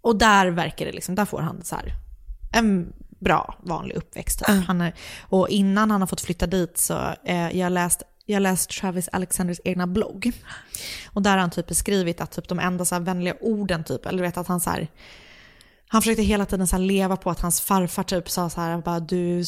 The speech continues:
Speaker 1: du är en speciell person", typ så här, "Du är värd", alltså du vet att så här, så att de fick i alla fall till slut bo där med
Speaker 2: Mm.
Speaker 1: dem, vilket blev bra liksom.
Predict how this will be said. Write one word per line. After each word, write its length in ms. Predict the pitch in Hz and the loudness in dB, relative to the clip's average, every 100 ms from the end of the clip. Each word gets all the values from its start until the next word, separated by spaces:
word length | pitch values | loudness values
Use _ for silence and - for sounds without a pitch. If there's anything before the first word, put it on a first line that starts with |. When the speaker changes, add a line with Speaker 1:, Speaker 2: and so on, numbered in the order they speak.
| - | -2
Speaker 1:
du 180 | 175 190 | 2 4
är 40 | |
en 80 | 180 | 2
speciell 580 | - 170 185 190 190 180 | 0 -2 2 4 4 0
person", 760 | - - 233 240 233 226 220 | -2 0 2 4 4 4 2
typ 180 | 208 175 | 0 -2
så 80 | 180 | -2
här, 60 | |
"Du 120 | 165 180 | 0 0
är 40 | |
värd", 300 | 180 185 185 - | 2 2 2 0
alltså 160 | 196 | -2
du 60 | 170 | -2
vet 160 | 165 170 | -4 -6
att 100 | - | -4
så 80 | |
här, 100 | - | -4
så 120 | - 185 | -2 -2
att 160 | - 175 - | -4 -6 0
de 160 | 233 | 2
fick 180 | 190 190 | 2 2
i 40 | 208 | 4
alla 140 | 180 | 4
fall 120 | 180 | 0
till 140 | - 185 | 0 2
slut 400 | 196 175 - - | 2 0 -4 -10
bo 220 | 180 214 | 0 0
där 360 | - - - 170 | 0 -4 -4 -2
med 120 | - | 2
Speaker 2:
Mm. 120 | 262 233 | 4 4
Speaker 1:
dem, 100 | 208 - | 0 -2
vilket 560 | 202 190 - - - | 0 0 -4 -10 -10
blev 220 | 170 160 | 0 0
bra 200 | 160 - - | 2 -2 -4
liksom. 220 | - - | -12 -16